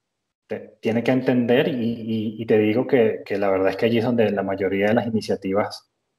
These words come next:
eh, pues, mueren, ¿no? Es, es justamente en ese proceso de validación, ¿no? De entender si es que mi producto, eh, va a, efectivamente va a encajar o va a encontrar un mercado a quien yo pueda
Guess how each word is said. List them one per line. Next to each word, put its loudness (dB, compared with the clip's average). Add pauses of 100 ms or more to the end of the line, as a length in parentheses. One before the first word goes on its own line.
(260)
eh, 0
pues, -2
mueren, 4
¿no? -4
Es, -2
es -10
justamente 2
en 4
ese 0
proceso -2
de 6
validación, 0
¿no? -18 (420)
De 4
entender 4
si 0
es 0
que -2
mi 2
producto, 0 (400)
eh, -2 (540)
va 4
a, 2
efectivamente 2
va 8
a 4
encajar 2
o 0
va 0
a -6
encontrar 0
un 0
mercado 2
a -4
quien -14
yo -8
pueda -2